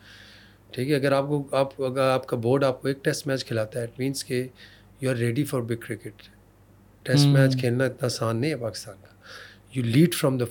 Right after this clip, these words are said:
Speaker 1: front۔ جب آپ میں میچ وننگ ابیلٹیز آتی ہیں تو آپ ٹیسٹ میچ کھیلتے ہیں۔
Speaker 2: صحیح بات ہے۔
Speaker 1: ٹھیک ہے۔ <clears throat> تو پھر وہ مجھے ماشاءاللہ کافی چانسز ملے۔ ہاں، یہ میں سمجھتا ہوں کہ کچھ چانسز مجھے وہ out of the way دے سکتے تھے، لیکن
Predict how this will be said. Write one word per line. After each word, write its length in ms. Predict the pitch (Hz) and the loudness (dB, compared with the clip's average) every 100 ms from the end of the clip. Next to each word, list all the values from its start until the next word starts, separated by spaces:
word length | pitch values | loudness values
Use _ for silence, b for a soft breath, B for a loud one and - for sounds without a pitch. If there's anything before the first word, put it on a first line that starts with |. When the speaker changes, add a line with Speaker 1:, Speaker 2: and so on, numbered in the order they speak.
| 127 | -2
Speaker 1:
front۔ 160 | 113 - 123 | -4 -6 -6
جب 180 | 123 127 | -2 -2
آپ 180 | 127 | -2
میں 60 | 131 | -2
میچ 280 | 123 135 139 | 0 0 0
وننگ 260 | 147 165 151 | 2 4 4
ابیلٹیز 480 | 127 160 175 165 | 2 2 2 2
آتی 200 | 131 120 | 2 0
ہیں 60 | 185 | 0
تو 80 | 170 | 0
آپ 140 | - | 2
ٹیسٹ 220 | 143 - | -2 0
میچ 180 | 131 120 | -2 -2
کھیلتے 300 | - - - | -4 -10 -14
ہیں۔ 260 | 110 - - | -20 -20 -8
Speaker 2:
صحیح 140 | 147 131 | -2 -2
بات 240 | 123 120 | -2 -4
ہے۔ 60 | 131 120 _ - | -8 -8 _ -10
Speaker 1:
ٹھیک 220 | 147 147 | -10 -10
ہے۔ 40 | - | -2
<clears throat> 40 | 160 156 127 101 - B B B B - | 4 4 2 -4 -16 B B B B 0
تو 320 | 175 170 165 - | 4 4 2 -2
پھر 160 | 190 214 | 0 2
وہ 300 | 180 143 113 - _ 127 | 4 4 2 -4 _ -8
مجھے 260 | 123 135 | -2 0
ماشاءاللہ 560 | 147 127 117 117 175 190 | 0 0 0 2 4 4
کافی 280 | 180 170 226 | 2 0 2
چانسز 420 | 190 185 220 180 | 2 4 2 2
ملے۔ 260 | 143 135 143 - - | 0 -2 -10 -14 -4
ہاں، 200 | 127 123 | -2 -2
یہ 220 | 131 165 196 | 2 2 6
میں 340 | 185 180 156 - | 6 6 4 2
سمجھتا 320 | 147 151 185 | 2 4 2
ہوں 60 | 175 | 2
کہ 80 | 165 - B B B - | 2 -2 B B B -2
کچھ 200 | 208 - | -2 4
چانسز 360 | 180 180 202 | 6 6 6
مجھے 240 | 185 175 196 | 6 6 4
وہ 140 | 185 | 6
out 280 | 160 175 170 | 6 6 4
of 60 | 165 | 4
the 120 | 170 | 4
way 120 | 190 | 4
دے 120 | 160 180 | 4 4
سکتے 260 | 208 214 | 2 0
تھے، 120 | 196 | 2
لیکن 380 | 202 202 233 226 | 2 4 2 2